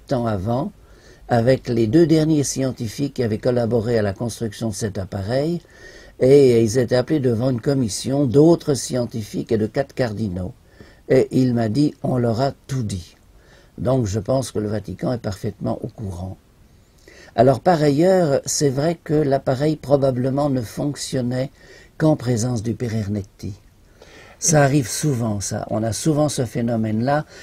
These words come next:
Je serais peut-être amené tout à l'heure à vous parler également des phénomènes à Grosseto, en Italie.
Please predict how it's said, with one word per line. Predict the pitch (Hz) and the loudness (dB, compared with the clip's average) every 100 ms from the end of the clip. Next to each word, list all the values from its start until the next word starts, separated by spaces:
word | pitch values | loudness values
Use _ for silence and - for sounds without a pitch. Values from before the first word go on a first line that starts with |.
| - | -18
Je | - | -6
serais | 147 | -4
peut-être | - 123 - | -2 -2 0
amené | 117 131 135 | -2 0 -2
tout | 117 110 | -4 -4
à | 120 | 0
l'heure | 135 113 | 2 2
à | |
vous | 117 | -4
parler | 113 110 107 123 | -2 -2 0 0
également | 127 107 110 117 113 | 0 -2 -2 -2 -4
des | |
phénomènes | 107 107 113 120 123 | -4 -4 -2 -2 -2
à | 107 | -4
Grosseto, | 107 113 - 113 - 151 143 | -4 -6 -6 -6 -4 -2 -2
en | 120 | -2
Italie. | 107 101 107 113 156 | -4 -6 -6 -4 -4